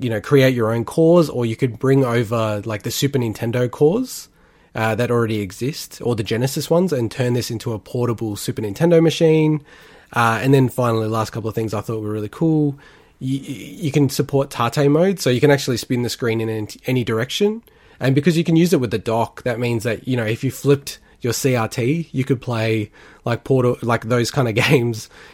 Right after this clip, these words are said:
in that mode, which is pretty sick. Um, and then finally, it does have a headphone jack. So although it does have that Apple aesthetic, it, uh, doesn't have their view on some of the hardware choices that they've made. So yeah, like, I'm super pumped about this. I'm, I'm vibe. I'm like,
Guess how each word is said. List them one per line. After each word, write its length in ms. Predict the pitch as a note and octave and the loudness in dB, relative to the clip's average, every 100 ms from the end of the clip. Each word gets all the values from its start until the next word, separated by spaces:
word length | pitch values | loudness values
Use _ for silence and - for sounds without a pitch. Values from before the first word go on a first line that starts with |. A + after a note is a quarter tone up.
| - | -2
in 200 | D3 C3+ | 4 4
that 160 | A#2 A2+ | 4 0
mode, 360 | A2+ D3 E3 | 2 4 4
which 140 | C3+ A#2 | 2 -4
is 100 | A2 | -6
pretty 200 | A#2+ G#2+ | -6 -4
sick. 520 | - C#3+ C3+ - - | 2 2 2 -8 -16
Um, 320 | - G#2+ G#2 G2+ | -6 -4 -4 -2
and 120 | B2+ | 0
then 100 | B2+ | 0
finally, 480 | A2+ A#2 A#2+ A#2 A2 | 0 -2 0 0 -2
it 160 | A2 G2+ | -4 -4
does 200 | A#2 A2 | -6 -6
have 140 | G#2+ | -8
a 40 | |
headphone 420 | G2+ G2 - G2+ G#2 | -10 -12 -10 -10 -10
jack. 320 | - - - | -12 -14 -10
So 340 | - A2 G#2+ G#2 - _ | -8 -4 -6 -8 -14 _
although 200 | A#2+ B2+ | -2 2
it 100 | C3 | 4
does 160 | C3+ B2+ | 4 2
have 180 | B2+ A2 | 0 -2
that 180 | A2 - | -6 -6
Apple 400 | - - B2+ A#2 | -6 -4 -4 -4
aesthetic, 640 | A2+ - C3+ F3 - - _ _ _ _ - | -8 -4 0 0 -2 -10 _ _ _ _ -6
it, 180 | A2+ A2+ | -4 -2
uh, 160 | A2 | -2
doesn't 240 | G#2+ A2+ G#2+ | -2 -2 -2
have 160 | A2 | -2
their 120 | A2 | -2
view 300 | G2+ A2+ A2+ | -4 -2 -2
on 140 | G#2 G#2+ | -2 -4
some 160 | A2+ | -4
of 40 | A2 | -6
the 80 | G2+ | -4
hardware 360 | G#2+ G#2+ A2 | -6 -6 -6
choices 460 | G#2 A#2 G#2 B2 A2 | -8 -8 -8 -10 -12
that 160 | A#2 A2 | -10 -10
they've 180 | A#2 | -10
made. 280 | A2+ G#2+ A2+ - _ _ _ | -8 -8 -10 -12 _ _ _
So 160 | - C3+ | -2 4
yeah, 240 | E3 C#3+ A#2 | 6 4 2
like, 160 | C#3+ | 2
I'm 140 | D3 E3 | 4 4
super 260 | F#3+ D3 | 4 4
pumped 340 | C3 - B2 A2+ | 2 0 -2 -2
about 200 | A#2 A2+ | -4 -4
this. 180 | A2+ | -4
I'm, 160 | A#2+ A2+ - | -4 -4 -4
I'm 180 | B2+ A2 | -6 -4
vibe. 360 | G#2+ A2 A#2 - _ | -2 -2 -4 -10 _
I'm 140 | - A#2+ | -6 -2
like, 180 | A2+ | -2